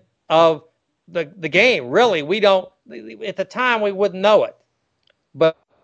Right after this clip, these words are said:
but in reality, as it works out, that's the end of the game.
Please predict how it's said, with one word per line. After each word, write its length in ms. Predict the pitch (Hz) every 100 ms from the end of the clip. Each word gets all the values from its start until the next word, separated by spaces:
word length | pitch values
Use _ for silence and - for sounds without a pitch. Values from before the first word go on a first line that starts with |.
| _ _ _ -
but 240 | 151 _ -
in 120 | 190
reality, 520 | 190 185 147 - 110
as 200 | 131 131
it 120 | 143 135
works 300 | 143 - -
out, 280 | 131 - _ _ _ _ _ _ _ _ _ _ -
that's 480 | 143 147 - - -
the 240 | 127 131
end 280 | 151 143 139
of 200 | 127 117
the 60 | 117
game. 300 | 113 90